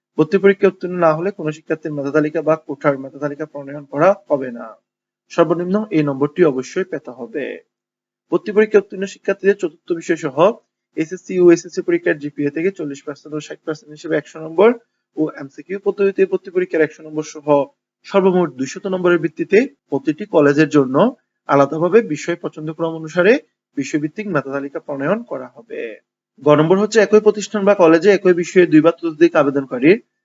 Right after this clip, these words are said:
মেধা স্কোর এক হলে, আহ, সেক্ষেত্রে নিম্নলিখিত ক্রম অনুসারে মেধাক্রম প্রণয়ন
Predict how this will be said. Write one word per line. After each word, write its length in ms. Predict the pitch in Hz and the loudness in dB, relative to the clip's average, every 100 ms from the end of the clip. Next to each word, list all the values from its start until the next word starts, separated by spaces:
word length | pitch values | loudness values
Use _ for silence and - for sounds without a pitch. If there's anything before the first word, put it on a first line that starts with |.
| _ - | _ 0
মেধা 240 | 143 151 180 | 2 4 2
স্কোর 300 | - 185 180 - | 0 2 2 2
এক 140 | 135 - | -4 0
হলে, 180 | 170 208 | 2 2
আহ, 160 | 139 | 0
সেক্ষেত্রে 380 | 127 165 180 190 | -6 -4 0 2
নিম্নলিখিত 460 | 190 160 143 139 160 | 0 -2 -4 -4 -6
ক্রম 240 | 175 147 135 | 0 0 0
অনুসারে 340 | 131 160 180 | -6 -2 0
মেধাক্রম 420 | 190 143 139 165 190 | 0 -2 -2 -6 -8
প্রণয়ন 340 | 156 135 123 | -8 -10 -12